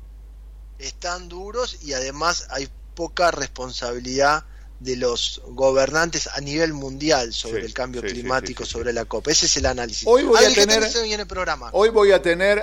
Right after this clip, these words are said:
Speaker 2: a Gabriel Vanelli, él es director de desarrollo, este, sustentable en Vicente López, que estuvo en la cop veintiocho. Entonces
Speaker 1: Muy bien.
Speaker 2: nos va a contar de primera mano, ¿eh? de qué se trata, eh, una experiencia así. Es,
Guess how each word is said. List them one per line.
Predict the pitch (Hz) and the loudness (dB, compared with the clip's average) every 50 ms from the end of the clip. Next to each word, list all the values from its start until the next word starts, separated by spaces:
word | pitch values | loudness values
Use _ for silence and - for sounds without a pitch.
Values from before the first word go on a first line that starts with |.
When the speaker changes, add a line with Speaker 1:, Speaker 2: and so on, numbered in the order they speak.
| - | -2
Speaker 2:
a | - 147 139 135 135 131 127 127 127 123 | 0 2 4 4 4 4 4 4 4 2
Gabriel | 131 131 135 151 160 196 202 202 180 165 | 2 2 2 2 2 2 2 2 4 4
Vanelli, | 156 147 156 180 208 202 180 147 131 120 123 131 135 143 139 - - - - - - | 4 4 4 2 0 0 0 0 0 0 0 0 -2 -4 -6 -10 -16 -18 -18 -8 -2
él | - 165 180 185 | 0 2 2 2
es | 180 156 - | 2 0 0
director | - 143 131 131 127 123 - 170 165 156 | -2 0 0 0 0 2 2 0 2 2
de | 156 | 2
desarrollo, | 135 127 - 131 127 151 151 - 143 139 131 123 117 113 110 107 104 101 98 101 98 - - | 0 2 0 0 0 0 -2 0 -2 0 0 0 0 -2 -2 -4 -4 -6 -6 -8 -8 -8 -10
este, | 107 95 - - - 98 | -10 -10 -10 -10 -12 -10
sustentable | - - 113 - - 110 113 151 151 151 160 143 127 | -10 -10 -10 -8 -8 -8 -2 0 0 0 0 0 -2
en | 113 | -2
Vicente | 110 110 - 147 147 139 147 143 | -2 -2 -2 -2 -2 0 0 2
López, | 165 160 139 - 131 - | 2 2 2 2 -2 0
que | - 151 | 0 0
estuvo | 139 143 - 220 226 214 208 | 0 0 -2 -2 4 4 4
en | 185 | 6
la | 165 143 135 - | 4 2 2 4
cop | - 190 190 170 | 2 2 2 2
veintiocho. | 151 139 131 127 143 170 170 135 113 - - 117 98 87 80 - - - - - - - - - - - - - | 0 -2 -2 0 0 2 4 4 2 2 -2 -4 -4 -4 -4 -8 -16 -18 -20 -18 -18 -18 -18 -18 -18 -18 -16 -12
Entonces | - 117 113 135 175 160 156 | -10 -6 -2 -2 -2 0 0
Speaker 1:
Muy | 156 143 | -2 0
bien. | 135 | 0
Speaker 2:
nos | 131 143 | 2 2
va | 160 165 | 2 2
a | |
contar | 131 147 139 131 123 170 170 165 | 2 0 0 2 2 2 2 4
de | 151 135 | 2 2
primera | 110 131 127 139 151 170 175 160 147 | 2 0 -2 -2 0 0 2 2 2
mano, | 147 165 170 170 175 170 175 180 175 185 185 - - - - - - - - | 2 2 2 2 2 2 0 0 0 -2 -4 -8 -14 -18 -18 -18 -18 -16 -10
¿eh? | - 123 143 165 170 151 | -8 -6 -6 -6 -6 -4
de | 120 123 - | -4 -4 -2
qué | - 160 131 | -2 -4 -4
se | - 139 120 | -4 -4 -2
trata, | - 151 151 156 156 156 147 127 127 | 0 2 2 2 4 4 4 4 4
eh, | 123 | 2
una | 123 120 127 127 120 | 0 -2 -2 -4 -4
experiencia | 117 - - 123 120 123 120 117 123 127 | -4 -4 -4 -4 -4 -4 -4 -2 -2 -2
así. | 123 - - 202 214 226 226 220 - - - - - - - - - | -2 0 0 0 0 0 -2 -6 -12 -16 -18 -18 -18 -18 -18 -18 -14
Es, | - 117 113 - | -14 -14 -14 -14